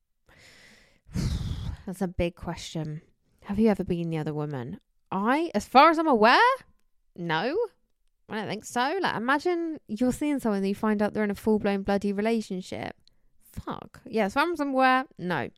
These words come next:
But sixty-eight percent have said no, and thirty-two percent have said, "Yeah, you have." And I'm really upset by those numbers, and I'm really sad,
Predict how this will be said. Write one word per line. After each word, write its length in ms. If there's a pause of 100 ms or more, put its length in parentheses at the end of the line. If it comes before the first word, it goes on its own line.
(1040)
But 220
sixty-eight 680
percent 540 (500)
have 160
said 220
no, 360 (260)
and 180
thirty-two 840
percent 680 (320)
have 180
said, 300
"Yeah, 180
you 220
have." 580 (640)
And 140
I'm 120
really 200
upset 360
by 140
those 240
numbers, 480
and 80
I'm 120
really 160
sad, 580